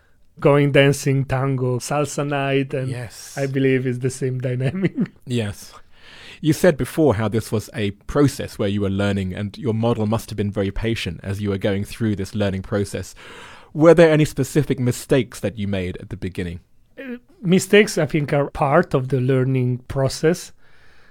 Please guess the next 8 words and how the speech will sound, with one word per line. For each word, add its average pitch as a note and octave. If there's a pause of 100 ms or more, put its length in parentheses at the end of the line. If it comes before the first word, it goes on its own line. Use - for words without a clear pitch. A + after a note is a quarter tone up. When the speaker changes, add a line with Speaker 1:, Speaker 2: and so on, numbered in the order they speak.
(260)
Speaker 1:
As D3+
long F#3
as E3+
you're D#3+
learning, E3
uh, C3
basic D#3
stuff, F#3+